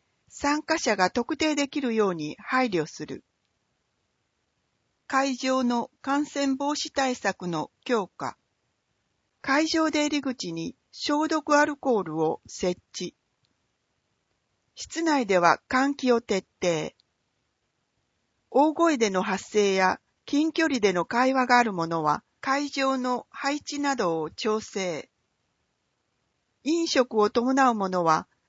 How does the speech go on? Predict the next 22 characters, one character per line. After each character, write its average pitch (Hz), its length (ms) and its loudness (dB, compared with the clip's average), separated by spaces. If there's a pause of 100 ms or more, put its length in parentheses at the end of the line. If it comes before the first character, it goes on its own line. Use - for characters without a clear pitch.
感 285 240 0
染 294 280 -2
予 285 180 2
防 285 180 2
策 170 420 -2
を - 140 2 (220)
特 311 240 -2
に 185 120 -4
徹 185 320 -4
底 208 200 0
す - 180 -10
る 165 140 -6
な 170 180 -4
ど。 - 180 -6 (2000)
参 294 340 0
加 285 140 0
に 277 100 0
あ 269 120 2
た 262 120 0
っ 262 60 -4
て 233 240 0
の 151 240 -2